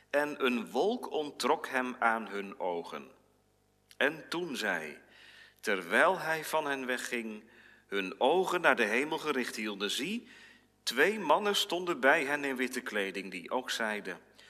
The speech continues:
"Galileese mannen, waarom staat u omhoog te kijken naar de hemel? Deze Jezus, die van u opgenomen is naar de hemel,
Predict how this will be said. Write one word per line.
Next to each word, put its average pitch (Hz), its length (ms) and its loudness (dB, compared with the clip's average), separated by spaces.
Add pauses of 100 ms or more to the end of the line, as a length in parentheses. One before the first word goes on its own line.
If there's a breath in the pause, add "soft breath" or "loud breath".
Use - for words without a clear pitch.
(220 loud breath)
"Galileese 147 880 2
mannen, 80 420 -8 (340)
waarom 127 500 4
staat 117 360 0
u 117 60 -2
omhoog 101 420 0
te 110 120 -8
kijken 110 340 -2
naar 101 120 -4
de 101 100 0
hemel? 107 480 -8 (800 loud breath)
Deze 98 400 2
Jezus, 120 540 0
die 113 140 -4
van 104 160 0
u 101 60 -4
opgenomen 143 580 -2
is 120 120 0
naar 113 160 0
de 101 80 -4
hemel, 98 480 -4